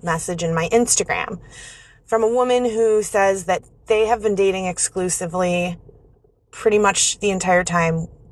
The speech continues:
we have been. She didn't know about me. I didn't know about her. I brought this up with the guy I've been seeing, and, um, he, you know,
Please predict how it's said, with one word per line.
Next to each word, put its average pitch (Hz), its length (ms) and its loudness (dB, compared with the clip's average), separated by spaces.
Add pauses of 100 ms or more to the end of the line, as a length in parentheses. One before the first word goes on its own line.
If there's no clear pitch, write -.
(180)
we 185 220 0
have 151 240 -2
been. - 320 -8 (720)
She - 200 -2
didn't 202 200 4
know 180 100 6
about 175 220 2
me. 254 300 6
I - 160 0
didn't 185 160 -2
know 175 120 0
about 170 260 2
her. - 280 -6 (180)
I 185 540 4 (360)
brought 190 220 4
this 190 200 -4
up 285 200 4
with 277 320 -4 (180)
the 240 100 4
guy 226 180 6
I've 220 80 4
been 220 100 2
seeing, 208 640 2 (420)
and, 190 680 2 (140)
um, 185 340 4
he, 185 680 -2
you 190 120 -4
know, 170 380 0